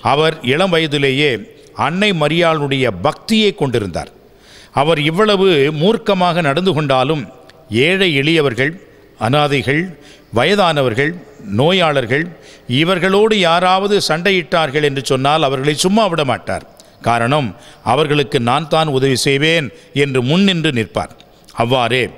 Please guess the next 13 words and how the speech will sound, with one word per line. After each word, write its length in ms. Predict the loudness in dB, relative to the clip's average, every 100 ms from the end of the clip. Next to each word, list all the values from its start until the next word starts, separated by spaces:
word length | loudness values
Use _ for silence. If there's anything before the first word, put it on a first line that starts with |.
| -20 -20 -6 -2
அவருடைய 380 | 0 0 0 0 0 -4 -8 -4
இந்த 180 | -2 -2 0
துறவு 260 | 0 2 2
வாழ்க்கையிலேயும் 680 | 0 -2 -2 0 0 -2 -4 -8 -18 -20 -6 -2
எல்லாவற்றையும் 840 | 2 2 2 2 -2 -2 -2 -2 -4 -4 -2
அவர் 220 | -2 -2 -2 -2
எடுத்தெறிந்து 500 | -2 -2 -2 0 -2
விட்டார். 340 | 0 -2 -4 -10 -20 -20 -10 -2
தன்னுடன் 420 | 0 2 2 0 0
இருந்த 260 | 0 0 0 0 0
நண்பர்களை 460 | 0 0 0 2 0 0
எல்லாம் 300 | 0 0 -2 -4 0
அவர் 180 | 0